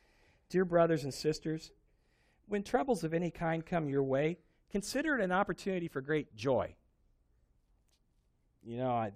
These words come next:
I, it seems kinda weird, but that's what the Bible says. When you're in a lot of trouble,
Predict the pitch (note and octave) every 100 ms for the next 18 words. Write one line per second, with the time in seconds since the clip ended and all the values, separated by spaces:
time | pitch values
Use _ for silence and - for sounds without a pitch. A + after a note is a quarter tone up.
0 | - C2+ _ - _ _ - F3+ D#3+ F3
1 | C#3+ D3 G3 F3+ C3 C3+ D3+ C#3 C#3 C#3+
2 | F3 C3+ C3+ C#3+ F#3+ G3 D#3+ C#3 A#2 D#3
3 | E3+ - D#3 D#3+ D#3+ D#3+